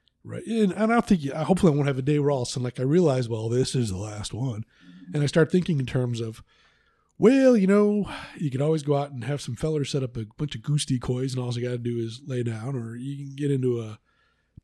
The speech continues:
you know, a, you can roll yourself into, <laughs> you know, a handicap, you know, a, a, you know, deer blind and things like that and keep it going and keep it going. But eventually you're gonna get to a point where,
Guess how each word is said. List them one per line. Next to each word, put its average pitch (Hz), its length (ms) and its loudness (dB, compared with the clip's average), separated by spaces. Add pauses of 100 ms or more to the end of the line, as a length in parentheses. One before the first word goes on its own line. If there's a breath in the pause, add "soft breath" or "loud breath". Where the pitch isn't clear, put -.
(520)
you 160 140 2
know, 127 160 -2
a, 113 240 -12
you 151 120 -8
can - 140 -16
roll 135 240 2
yourself 139 420 4
into, 151 200 8 (760 loud breath)
<laughs> - 120 -8
you 233 100 10
know, 196 100 12
a - 40 8
handicap, 190 640 6 (460 loud breath)
you 185 120 6
know, 147 380 6
a, 160 140 2 (140)
a, 170 100 2 (280)
you 180 100 4
know, 131 220 2 (920)
deer 151 220 4
blind 127 440 -2
and 117 140 -6
things 131 260 -4
like 123 180 -12
that 170 140 -2
and 131 140 -8
keep 147 200 -4
it 123 60 -10
going 139 160 -2
and 135 120 -4
keep 127 180 -6
it 123 40 -10
going. 147 260 0
But 123 140 -6
eventually 165 380 -4
you're 170 60 -8
gonna 170 120 -6
get 160 180 -6
to 156 80 -2
a 139 40 -8
point 180 260 -6
where, 113 360 -12